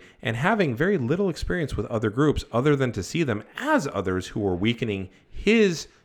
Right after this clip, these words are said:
narrowed, idealized view of society. Now, Hitler copied U S policies toward indigenous peoples and toward, uh, eugenics. Um,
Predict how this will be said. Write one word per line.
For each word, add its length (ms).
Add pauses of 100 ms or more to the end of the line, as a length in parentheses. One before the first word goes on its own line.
narrowed, 580
idealized 600
view 360
of 140
society. 580 (1080)
Now, 100
Hitler 600 (100)
copied 460
U 220
S 180
policies 840 (200)
toward 340
indigenous 500
peoples 540 (640)
and 400 (120)
toward, 380 (100)
uh, 120
eugenics. 800 (440)
Um, 380